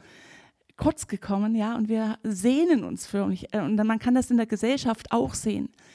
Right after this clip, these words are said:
Alle sehnen sich nach Gemeinschaft, nach Austausch.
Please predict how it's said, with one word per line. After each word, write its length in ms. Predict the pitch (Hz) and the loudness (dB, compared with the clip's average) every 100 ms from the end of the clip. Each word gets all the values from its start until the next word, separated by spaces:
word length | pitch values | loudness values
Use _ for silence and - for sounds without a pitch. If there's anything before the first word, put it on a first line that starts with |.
| - - | -20 -8
Alle 300 | 220 240 233 | -4 0 0
sehnen 460 | - 233 240 220 | 0 2 2 2
sich 200 | 208 208 | 0 -4
nach 160 | 208 202 | -4 -2
Gemeinschaft, 680 | 214 208 214 233 208 208 - | 0 2 2 0 -2 -4 -6
nach 140 | - - | -8 -2
Austausch. 640 | 233 233 - 208 208 202 | -2 -2 -2 -2 -2 -4